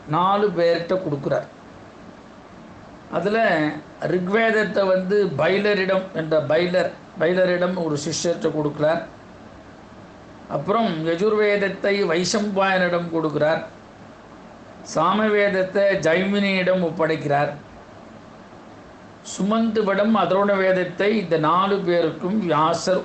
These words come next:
உபதேசித்ததாக சொல்லப்படுகிறது. அப்ப இந்த நான்கு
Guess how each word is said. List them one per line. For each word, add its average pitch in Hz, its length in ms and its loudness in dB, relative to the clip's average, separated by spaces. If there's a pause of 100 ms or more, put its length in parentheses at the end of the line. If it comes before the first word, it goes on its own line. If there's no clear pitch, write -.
உபதேசித்ததாக 151 1080 0
சொல்லப்படுகிறது. 143 920 -2 (1500)
அப்ப 214 400 0
இந்த 180 320 0
நான்கு 190 960 0